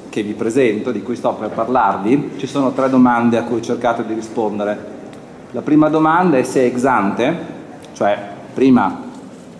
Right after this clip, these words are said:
che la performance venga realizzata,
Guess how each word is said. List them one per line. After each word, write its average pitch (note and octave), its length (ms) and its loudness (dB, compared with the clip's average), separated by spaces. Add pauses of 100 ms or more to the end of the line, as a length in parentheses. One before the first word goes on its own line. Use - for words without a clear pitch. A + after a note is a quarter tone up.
(320)
che A2 100 -8
la G2+ 100 0
performance G#2 960 0 (160)
venga A#2+ 300 4
realizzata, G#2 880 0